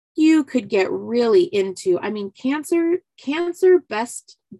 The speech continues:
best, the best version of Cancer is this emotional,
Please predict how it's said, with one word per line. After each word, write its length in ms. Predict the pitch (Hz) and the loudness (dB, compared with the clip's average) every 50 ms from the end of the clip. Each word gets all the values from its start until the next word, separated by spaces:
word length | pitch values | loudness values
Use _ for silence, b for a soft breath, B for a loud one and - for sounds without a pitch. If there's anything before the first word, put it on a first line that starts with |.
| _ - | _ -4
best, 560 | 220 202 185 - - - - - - - - _ _ _ _ _ | -2 -2 -2 -2 -6 -12 -20 -20 -20 -20 -20 _ _ _ _ _
the 140 | 185 175 - _ - | -8 -8 -8 _ -2
best 360 | 240 233 233 233 - - _ | -2 -2 -2 -2 -6 -8 _
version 360 | 208 185 185 196 185 170 160 | 0 2 2 2 0 -4 -6
of 160 | 160 165 170 | -8 -10 -12
Cancer 560 | _ _ 202 170 160 160 160 - 180 175 - - | _ _ -8 -6 -6 -6 -6 -6 -6 -6 -4 -4
is 160 | - 175 165 | -4 -4 -4
this 200 | - 165 165 - | -4 -4 -2 -2
emotional, 920 | 185 196 220 254 294 294 285 269 - - 254 240 233 233 233 233 233 - | -2 -2 -2 -2 -2 -2 -4 -4 -6 -6 -6 -4 -4 -4 -4 -6 -8 -10